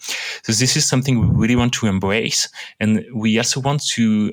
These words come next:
uh, anticipate all of the design, all of the design specs.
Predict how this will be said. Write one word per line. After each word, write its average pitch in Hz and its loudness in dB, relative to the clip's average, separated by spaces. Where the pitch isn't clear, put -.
uh, 104 0
anticipate 107 -2
all 120 0
of 113 0
the 98 -6
design, 110 0
all 113 -2
of 101 -2
the 101 -6
design 104 0
specs. - -2